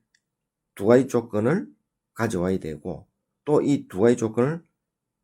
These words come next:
합해야 된다는 거. 그렇죠? 자, X에 대한 이 차 부등식이 함수 값이 영이거나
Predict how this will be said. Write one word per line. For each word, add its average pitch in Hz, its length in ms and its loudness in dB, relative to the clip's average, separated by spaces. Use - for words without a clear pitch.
합해야 - 400 -4
된다는 73 360 -12
거. - 140 -20
그렇죠? - 560 -4
자, 110 220 2
X에 190 320 6
대한 117 180 8
이 104 100 2
차 123 240 2
부등식이 110 760 2
함수 120 380 -2
값이 175 500 -4
영이거나 131 760 6